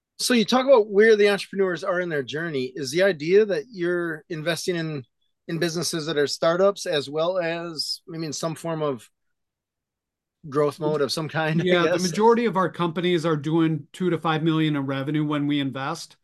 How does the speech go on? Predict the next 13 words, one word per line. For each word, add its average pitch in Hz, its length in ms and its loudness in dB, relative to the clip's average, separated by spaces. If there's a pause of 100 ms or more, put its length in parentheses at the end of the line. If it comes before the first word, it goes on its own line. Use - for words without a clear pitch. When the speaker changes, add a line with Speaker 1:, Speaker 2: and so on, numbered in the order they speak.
(340)
Speaker 1:
Okay. 165 220 4
Speaker 2:
and 151 180 -2
are 170 160 -2
looking 165 340 0
to 151 80 0
get 151 260 -2
to 139 220 -2
ten 147 260 -4
to 139 60 -4
twenty 143 300 -4
million 135 380 -6
in 127 60 -10
revenue. 127 440 -10